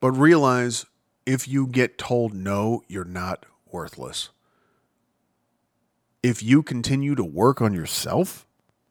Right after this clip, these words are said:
and that's every aspect, mentally and physically and emotionally, you will become attractive to the area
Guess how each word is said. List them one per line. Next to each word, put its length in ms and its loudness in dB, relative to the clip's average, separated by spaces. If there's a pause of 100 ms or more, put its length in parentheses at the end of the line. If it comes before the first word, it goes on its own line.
(880)
and 160 4
that's 180 6
every 300 8
aspect, 580 -4
mentally 560 8
and 320 4
physically 640 0 (420)
and 140 4
emotionally, 600 2 (2250)
you 260 4
will 220 6
become 760 2 (400)
attractive 920 -4 (920)
to 300 2
the 580 -2 (1500)
area 560 -2